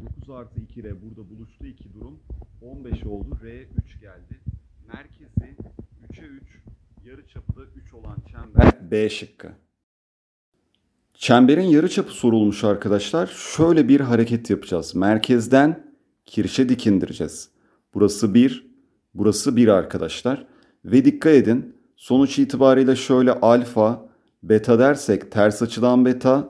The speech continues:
burası da alfa. Haliyle kelebek benzerliği. Şurası dört, burası altı. Pisagor'dan iki kök on üç, R. Alfanın, tabii ki kelebekten yapalım, bir,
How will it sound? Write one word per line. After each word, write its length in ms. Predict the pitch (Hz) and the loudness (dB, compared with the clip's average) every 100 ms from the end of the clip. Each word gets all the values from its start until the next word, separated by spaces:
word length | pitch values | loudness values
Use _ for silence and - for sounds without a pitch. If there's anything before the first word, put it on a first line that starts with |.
| - - | -12 -2
burası 300 | 107 - - | -2 -2 -2
da 120 | 123 | 2
alfa. 520 | 135 123 - 80 - _ _ _ | 2 0 -4 -6 -8 _ _ _
Haliyle 800 | - 107 110 120 120 107 139 135 | 2 4 4 4 2 2 0 -2
kelebek 480 | - 107 113 110 - | -2 2 2 0 0
benzerliği. 840 | 101 95 98 92 90 107 139 156 _ _ | 0 0 0 0 0 0 -2 -6 _ _
Şurası 500 | - 110 104 - 117 | -8 0 0 0 2
dört, 400 | 123 123 127 - _ _ _ 110 | 6 6 4 -6 _ _ _ -2
burası 340 | 110 110 120 | -2 0 2
altı. 640 | 104 117 117 - 135 143 - _ _ | 4 4 2 0 -2 -2 -12 _ _
Pisagor'dan 680 | - - 127 127 117 117 107 | -6 0 4 4 4 2 0
iki 200 | 110 110 | -2 -6
kök 220 | 117 135 131 | -4 0 2
on 100 | 135 | 2
üç, 300 | 143 - - - | 2 -6 -16 -8
R. 480 | 98 110 82 73 - _ _ - | 0 2 2 -2 -18 _ _ 0
Alfanın, 800 | 113 127 127 127 135 147 135 - - | 2 2 2 2 2 2 -4 -18 -6
tabii 240 | 117 98 98 | -4 -2 -4
ki 100 | - | -4
kelebekten 680 | 107 98 90 98 92 90 - | 0 0 -2 -2 -2 -4 -4
yapalım, 520 | 101 - 98 113 95 | -6 -2 0 0 2
bir, 320 | 110 135 | 0 0